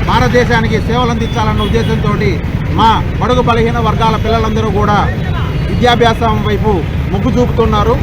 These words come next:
మా పిల్లలు మమ్మల్ని ప్రశ్నిస్తున్నారు, "ఏమండి, ఇ-, ఇంత, ఇటువంటి ఉన్నత చదువులు చదివి కూడా మేము ఒక అధికార పార్టీల యొక్క అహంకారానికి, ఆధిపత్య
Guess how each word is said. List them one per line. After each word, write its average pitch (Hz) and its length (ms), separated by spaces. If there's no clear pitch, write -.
మా 202 160
పిల్లలు 285 340
మమ్మల్ని 254 320
ప్రశ్నిస్తున్నారు, 247 680
"ఏమండి, 247 420
ఇ-, 226 240
ఇంత, 262 380
ఇటువంటి 269 560
ఉన్నత 285 340
చదువులు 254 360
చదివి 254 420
కూడా 240 380
మేము 262 460
ఒక 262 120
అధికార 277 440
పార్టీల 262 360
యొక్క 240 300
అహంకారానికి, 254 760
ఆధిపత్య 269 520